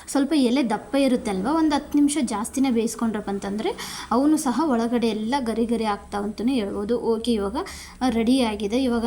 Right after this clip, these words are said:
ನಾನು ತೆಗೆದು ತೋರಿಸ್ತಾ ಇದ್ದೀನಿ ಎಷ್ಟು ಚೆನ್ನಾಗಾಗಿದೆ ಅಂತಂದರೆ ಶಂಕು ಕೋಡ್ಬಳೆ ಅಂದರೆ ತುಂಬ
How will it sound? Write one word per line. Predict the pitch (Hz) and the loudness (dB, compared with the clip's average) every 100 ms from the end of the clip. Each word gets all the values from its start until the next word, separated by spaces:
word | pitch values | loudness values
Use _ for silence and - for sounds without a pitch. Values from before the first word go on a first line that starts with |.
| 226 | 0
ನಾನು | 220 214 | 0 -2
ತೆಗೆದು | 202 214 - | -2 -4 -4
ತೋರಿಸ್ತಾ | 202 214 - 220 | -2 -2 -2 -2
ಇದ್ದೀನಿ | 202 208 | 0 -2
ಎಷ್ಟು | - 262 - | -2 -2 0
ಚೆನ್ನಾಗಾಗಿದೆ | 196 196 226 214 208 220 214 202 | 0 0 0 0 0 -2 -2 -2
ಅಂತಂದರೆ | 214 185 208 254 | -4 -4 -2 -2
ಶಂಕು | 240 214 254 | -2 -2 0
ಕೋಡ್ಬಳೆ | 233 214 208 202 202 | 0 0 0 0 -2
ಅಂದರೆ | 202 330 - | -2 -4 -4
ತುಂಬ | 208 214 | -4 -2